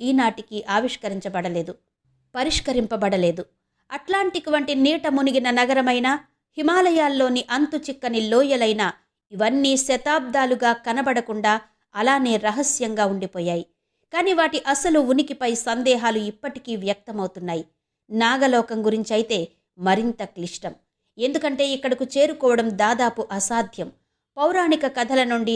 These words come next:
జానపద కథల వరకు, వారణాసిలోని నాగ్కూపు నుండి సాత్పురాలోని రహస్య గుహల వరకు ప్రతి చోట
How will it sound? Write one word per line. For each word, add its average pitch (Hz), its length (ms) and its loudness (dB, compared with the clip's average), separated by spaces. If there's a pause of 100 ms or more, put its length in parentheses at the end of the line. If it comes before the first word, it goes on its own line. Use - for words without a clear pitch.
జానపద 220 520 0
కథల 220 340 0
వరకు, 220 340 0 (440)
వారణాసిలోని 269 880 2
నాగ్కూపు 262 600 0
నుండి 240 340 0
సాత్పురాలోని 240 800 0
రహస్య 233 480 0
గుహల 233 340 2
వరకు 220 340 -2 (500)
ప్రతి 294 320 -2
చోట 240 320 0